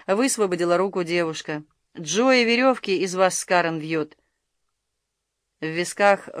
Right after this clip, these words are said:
шумом стучит кровь, руки дрожат.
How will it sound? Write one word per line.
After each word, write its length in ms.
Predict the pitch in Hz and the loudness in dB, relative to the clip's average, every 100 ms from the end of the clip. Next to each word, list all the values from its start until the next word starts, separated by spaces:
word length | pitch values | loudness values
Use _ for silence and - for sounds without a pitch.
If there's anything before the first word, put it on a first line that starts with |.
| 160 | -12
шумом 380 | - 202 190 | -8 -6 -6
стучит 360 | 175 180 - 180 | -8 -10 -8 -8
кровь, 420 | - 170 160 - - | -6 -4 -4 -6 -8
руки 340 | 165 165 156 | -6 -4 -6
дрожат. 580 | 151 156 160 170 151 | -4 -2 0 0 0